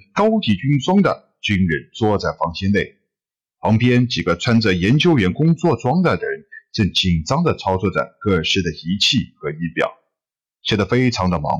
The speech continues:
碌。很显然，他们事先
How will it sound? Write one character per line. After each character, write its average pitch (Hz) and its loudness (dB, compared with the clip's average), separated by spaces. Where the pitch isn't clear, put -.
碌。 101 0
很 104 0
显 92 0
然， 71 -2
他 143 -2
们 147 2
事 147 2
先 147 2